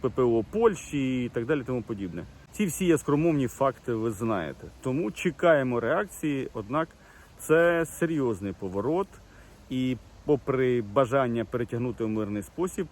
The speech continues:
тепер Дональд Трамп готовий до тиску, але спільного тиску з євроспільнотою. Ну, а у нас в Україні, як завжди, забавки. Зеленський і його банда команда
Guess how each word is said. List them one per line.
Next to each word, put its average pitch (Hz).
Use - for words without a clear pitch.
тепер 147
Дональд 127
Трамп 123
готовий 127
до 131
тиску, -
але 101
спільного 147
тиску 120
з 90
євроспільнотою. 92
Ну, 262
а 214
у 202
нас 202
в 190
Україні, 214
як 190
завжди, 175
забавки. 123
Зеленський 143
і 135
його 131
банда 120
команда 170